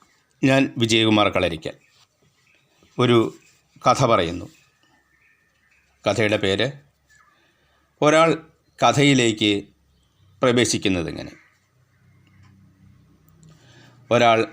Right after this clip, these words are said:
കഥയിലേക്ക് വരുന്നതെന്തിനാണ്? നമുക്ക് അയാളെ അറിയുന്നതിനാണ്.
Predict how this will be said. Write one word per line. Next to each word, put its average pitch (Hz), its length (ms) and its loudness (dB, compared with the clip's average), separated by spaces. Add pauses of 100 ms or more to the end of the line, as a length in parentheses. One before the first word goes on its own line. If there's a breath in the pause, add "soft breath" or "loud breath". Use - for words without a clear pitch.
കഥയിലേക്ക് 123 680 0 (400)
വരുന്നതെന്തിനാണ്? 107 840 0 (720)
നമുക്ക് 127 360 0 (100)
അയാളെ 104 420 0 (120)
അറിയുന്നതിനാണ്. 92 720 -6